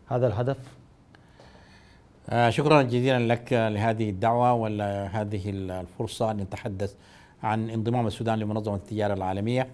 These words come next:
Speaker 2: وفي حقيقة الأمر، يعني، آه، مضى أكثر من عام منذ
Speaker 1: مهم.
Speaker 2: أن بدأت، آه، خطوات جادة جدًا من الدولة في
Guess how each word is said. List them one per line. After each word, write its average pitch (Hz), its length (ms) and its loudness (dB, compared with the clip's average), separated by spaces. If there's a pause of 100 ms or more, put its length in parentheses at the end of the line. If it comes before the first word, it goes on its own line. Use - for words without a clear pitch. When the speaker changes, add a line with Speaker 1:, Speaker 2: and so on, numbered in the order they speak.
(600)
Speaker 2:
وفي 101 400 0
حقيقة 135 300 2
الأمر، 131 440 -2
يعني، 107 640 -2 (120)
آه، 104 280 -2
مضى 113 300 -2
أكثر 127 280 0
من 110 140 0
عام 117 280 2 (460)
منذ 127 240 2
Speaker 1:
مهم. 127 80 4
Speaker 2:
أن 110 120 0
بدأت، 113 360 2 (680)
آه، 101 340 -2
خطوات 120 580 2
جادة 117 360 4
جدًا 110 420 0
من 123 380 0 (420)
الدولة 123 540 4
في 113 400 0